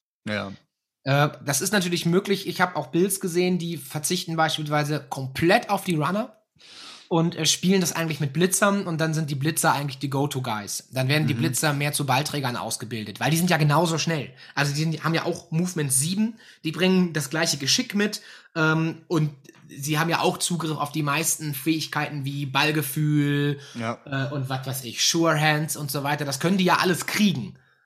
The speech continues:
Speaker 2: Die haben halt nur keinen Zugriff auf Nerven aus Stahl, in Anführungsstrichen.
Speaker 1: Wenn du selber auch sagst, sie sind ja eher ein Running Game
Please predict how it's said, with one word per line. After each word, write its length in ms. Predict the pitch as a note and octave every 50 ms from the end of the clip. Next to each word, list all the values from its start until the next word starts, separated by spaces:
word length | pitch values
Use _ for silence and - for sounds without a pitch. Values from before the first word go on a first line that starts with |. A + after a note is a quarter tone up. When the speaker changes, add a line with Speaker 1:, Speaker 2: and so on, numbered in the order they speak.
| _ _ _ _ _ _ _ -
Speaker 2:
Die 100 | D3+ D3
haben 140 | D#3 E3+ E3
halt 140 | E3 D#3 F3+
nur 280 | E3 F3 F#3 G3+ G3+
keinen 240 | G3 F3+ F#3 F3+ F3+
Zugriff 380 | F3+ - F#3 F3 E3 E3+ E3+ C#3+
auf 160 | C#3+ D3+ D3+
Nerven 280 | D#3 D3+ D#3 D3+ D#3 C#3
aus 160 | B2 C3+ -
Stahl, 360 | - - C#3+ C#3+ C#3 C3 B2+ C3 B2+
in 100 | B2+ G2
Anführungsstrichen. 760 | A#2+ A#2+ - - A#2+ G#2+ G#2+ G2+ - - - F#2+ - - - G2 - - - - - F#2 F#2 G2+ -
Speaker 1:
Wenn 180 | B2 A2+ A2+
du 420 | G#2+ A2+ A2+ A2+ A2+ A2+ - - - _ _ _ -
selber 480 | A#2 G#2+ B2 C#3 E3+ G3 F3 F3 D3+
auch 160 | A#2 C3 C3 B2
sagst, 320 | C3+ C3 C3 C3 - -
sie 60 | B2+
sind 160 | A2+ A2+ A#2+
ja 60 | B2 B2
eher 200 | - A#2+ A#2 A2
ein 160 | G#2 G#2 G#2
Running 280 | A2+ A#2+ C3 C3 B2 A2
Game 460 | B2 A#2+ A#2 A#2 A#2 A#2 A#2 A#2